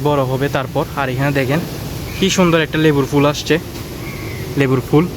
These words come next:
হোয়াইট কালার একেবারে। আর এখানে দেখেন কলা, একেবারে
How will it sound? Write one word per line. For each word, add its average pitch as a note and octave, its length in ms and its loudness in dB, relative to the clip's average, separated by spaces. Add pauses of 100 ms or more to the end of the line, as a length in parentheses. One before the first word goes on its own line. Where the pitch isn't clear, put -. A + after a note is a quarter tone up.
(300)
হোয়াইট D3 220 0 (100)
কালার C#3 280 2
একেবারে। B2 280 0 (1120)
আর C3+ 120 2
এখানে D3 220 2
দেখেন C#3+ 240 0
কলা, C#3+ 220 2 (640)
একেবারে E3+ 300 4